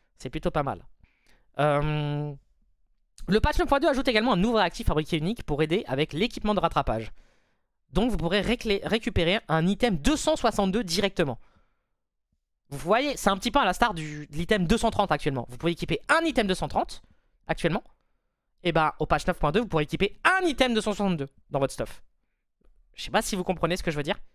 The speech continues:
Dites-moi si c'est pas clair ce que je suis en train de dire. Mais de ce que je comprends, ça sera ça. C'est qu'on aura un item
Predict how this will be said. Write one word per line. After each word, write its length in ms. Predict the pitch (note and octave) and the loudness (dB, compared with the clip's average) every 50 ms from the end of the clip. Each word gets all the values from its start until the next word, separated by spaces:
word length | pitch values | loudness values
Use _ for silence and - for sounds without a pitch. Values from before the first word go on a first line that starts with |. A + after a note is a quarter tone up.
| _ _ _ _ _ _ _ _ _ _ _ _ _ _ _ | _ _ _ _ _ _ _ _ _ _ _ _ _ _ _
Dites-moi 340 | - C#3 F3+ F#3+ - A3 A3+ A#3 | -12 -10 -8 -4 0 0 0 0
si 120 | - G#3 | -2 -4
c'est 120 | - F#3 | -2 0
pas 120 | D#3+ D#3 D3 | 0 0 0
clair 160 | - F3+ A3 | 0 -2 -2
ce 60 | - | -2
que 80 | - E3+ | -2 -4
je 60 | - | -4
suis 60 | - | -4
en 40 | D3+ | -4
train 140 | C#3+ - C#3+ | -4 -4 -4
de 40 | C#3+ | -4
dire. 140 | E3+ G#3+ - - _ _ _ _ _ _ _ _ _ - | -4 -6 -6 -8 _ _ _ _ _ _ _ _ _ -8
Mais 440 | C3+ D3 D#3+ E3+ F#3 G#3+ - - _ _ _ _ _ _ _ _ | -4 -2 0 2 2 0 0 -4 _ _ _ _ _ _ _ _
de 120 | - D#3 | -8 -4
ce 100 | D#3+ - | -2 0
que 80 | - G3+ | 0 0
je 80 | F#3 - | 0 0
comprends, 460 | - G#3 - - G3+ A3 C4 C#4+ E4 | 0 0 0 2 0 0 0 -2 -4
ça 100 | - - | -4 -2
sera 140 | F#3 - F#3+ | 0 0 0
ça. 120 | - - | 2 0
C'est 120 | C3+ - - | -2 -2 -2
qu'on 160 | - D#3 E3+ | -2 0 2
aura 180 | D#3 E3+ D#3 - | 2 2 2 2
un 140 | - A#3+ A#3 | 2 2 2
item 380 | A#3 G#3 - G3+ G#3+ B3 C#4 | 0 0 2 0 2 0 -2